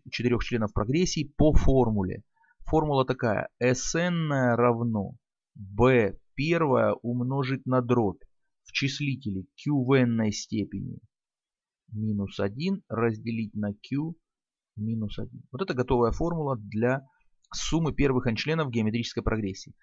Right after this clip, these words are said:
Но нам нужно найти сумму первых четырёх. Это значит, вместо n в формулу нужно подставить число четыре.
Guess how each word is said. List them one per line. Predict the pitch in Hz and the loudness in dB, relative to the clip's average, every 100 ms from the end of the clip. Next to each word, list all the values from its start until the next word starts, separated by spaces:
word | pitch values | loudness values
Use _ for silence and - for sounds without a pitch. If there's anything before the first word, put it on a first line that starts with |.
| - _ - | -20 _ -6
Но | 107 | -2
нам | 147 214 214 | 2 2 4
нужно | 185 151 117 113 101 - | 2 0 -2 -2 -2 -2
найти | 117 123 180 175 | -2 -2 -2 -4
сумму | - 156 147 | -2 -2 0
первых | 151 143 131 | 0 2 0
четырёх. | - 143 131 - | -2 0 2 2
Это | 101 | -2
значит, | 113 123 120 | -2 -2 -2
вместо | 113 131 127 - 127 | -2 -2 -2 0 0
n | 156 175 | 0 -2
в | 143 | -2
формулу | - 160 156 135 | -2 -2 -2 -4
нужно | 131 120 | -4 -4
подставить | 120 117 - 127 110 | -4 -4 -2 0 0
число | - 120 | -4 -4
четыре. | 117 - 107 101 | -2 -4 -6 -8